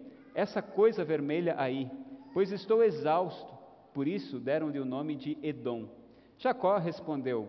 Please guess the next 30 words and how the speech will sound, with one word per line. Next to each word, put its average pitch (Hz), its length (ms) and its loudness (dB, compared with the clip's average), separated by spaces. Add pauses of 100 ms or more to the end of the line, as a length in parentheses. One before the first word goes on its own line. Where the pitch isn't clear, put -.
"Primeiro 214 400 2
me 233 160 -2
venda 165 420 -2
o 131 80 -2
seu 165 300 -4
direito 147 480 -2
de 143 140 -8
primogenitura." 156 1000 -4 (400)
Ele 170 220 2
respondeu: 139 580 -2
"Estou 247 240 0
morrendo 294 460 4
de 208 80 -2
fome. 175 420 0 (420)
De 190 120 -6
que 277 100 -2
me 269 140 0
vale 180 440 4
o 160 80 0
direito 156 460 -2
de 143 140 -8
primogenitura?" 156 1000 -4 (2000)
Há 247 60 0
uma 320 140 4
porção 233 520 2
de 180 80 -2
exageros 143 640 -2
aqui 120 160 -6
nessa 117 240 -8
história. - 340 -10